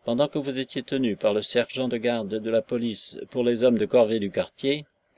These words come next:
le wagmestre vous portait quatre jours de consigne pour avoir manqué à la distribution des lettres,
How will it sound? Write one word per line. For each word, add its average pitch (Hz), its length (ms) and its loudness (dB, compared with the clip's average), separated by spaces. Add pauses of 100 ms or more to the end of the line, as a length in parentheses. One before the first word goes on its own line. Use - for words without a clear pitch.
(300)
le 98 80 -4
wagmestre 151 640 2
vous 120 140 -4
portait - 380 0
quatre 151 380 -2
jours 135 180 2
de 127 80 2
consigne 143 500 -2
pour 113 180 0
avoir 120 280 6
manqué 127 400 4
à 127 40 8
la 120 120 6
distribution 117 600 -4
des 113 140 2
lettres, - 380 2